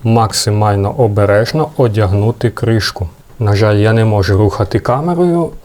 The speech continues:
так, але я вам все-таки продемонструю, як це виглядає. Ось у нас є прорізі, і нам потрібно все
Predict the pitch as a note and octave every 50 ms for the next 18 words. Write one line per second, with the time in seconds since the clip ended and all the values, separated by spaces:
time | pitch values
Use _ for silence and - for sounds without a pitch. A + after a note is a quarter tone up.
0 | - - - - G2 F#2+ G2 - G2+ G2+ A2 A#2+ D3 D#3 C3 B2 A#2+ A#2 A2 -
1 | - - B2 - - A2+ - B2 - - A#2 A2 A2+ A2 G#2+ G#2+ A2 G#2+ G#2+ G2+
2 | - - - A#2+ A#2 G#2 G2 G2 G2 F#2+ G2 G2+ F#2+ - - - - G2 G2+ G2+
3 | F#2 F#2+ G2 G2 F#2+ F#2 G2+ G2 G2 G#2 B2+ D#3 D3+ - - - - - - -
4 | - - - - - A2 G#2+ - - A2+ G#2+ G#2+ G#2 - - - A2+ A2 G2+ -
5 | - A2 G#2 G2 G2+ G2+ G#2+ A#2 A#2+ B2 C3 D3 E3+ F#3 E3 C3 B2+ C3 G2+ G#2+
6 | A2 A2+ A2+ G#2+ - A2 G2+ - - A2 A2+ A2 G2+ G2+ G#2 G2+ G2 F#2+ - -
7 | - A2 G#2 G2 F#2